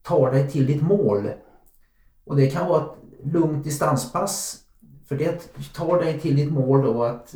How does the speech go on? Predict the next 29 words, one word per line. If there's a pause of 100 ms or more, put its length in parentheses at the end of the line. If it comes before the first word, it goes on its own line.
(260)
förbättra
dig
till
exempel
som
löpare. (760)
Och
skräp,
det
är
det
som
tar
dig
från
målet,
som
gör
dig
skadad,
tappar
lusten
eller (920)
tappar
formen. (680)
Eh, (180)
så
att,
ja.